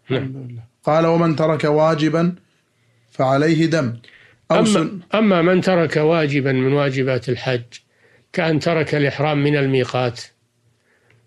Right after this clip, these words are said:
Speaker 1: للحج أو العمرة، أو ترك الوقوف بعرفة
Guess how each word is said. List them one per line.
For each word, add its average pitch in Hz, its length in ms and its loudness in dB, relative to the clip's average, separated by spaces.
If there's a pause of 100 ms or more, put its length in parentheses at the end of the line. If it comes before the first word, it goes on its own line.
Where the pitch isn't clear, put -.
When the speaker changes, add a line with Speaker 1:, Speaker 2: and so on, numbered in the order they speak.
(160)
Speaker 1:
للحج 139 460 -2
أو 135 220 2
العمرة، 123 600 -2 (1200)
أو 160 120 0
ترك 160 420 0
الوقوف 143 480 0
بعرفة 131 580 -2